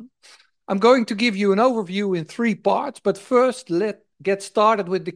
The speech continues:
key insights and the facts of Beezy. Beezy is short for B E Semiconductor Industries, and it's a Dutch manufacturer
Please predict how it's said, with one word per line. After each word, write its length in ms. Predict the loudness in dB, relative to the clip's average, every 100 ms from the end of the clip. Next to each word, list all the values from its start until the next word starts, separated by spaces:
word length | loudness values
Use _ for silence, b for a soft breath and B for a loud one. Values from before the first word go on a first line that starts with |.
| _
key 220 | -6 -2 -2
insights 720 | -2 -2 -4 -2 -4 -4 -6
and 120 | -8
the 40 |
facts 600 | -6 -2 -2 -4 -16 -18 _ -10
of 180 | -10
Beezy. 360 | -12 -18 -18 -20 _ -20 -16 -2
Beezy 400 | 0 0 -2 -4
is 80 | -4
short 420 | -4 -2 -2 -2
for 320 | -2 0 0 b b b -6
B 320 | -2 -2 -4
E 240 | -8 -6 -8
Semiconductor 1160 | -8 -2 0 2 0 0 0 0 0 0 -4 _
Industries, 760 | -2 0 -2 -8 -12 -14 -20 -20 b b b b
and 100 | -6
it's 160 | -4
a 80 | -4
Dutch 540 | -4 4 4 4 -4 -4
manufacturer 880 | -2 -2 0 -2 -2 -6 -4 -4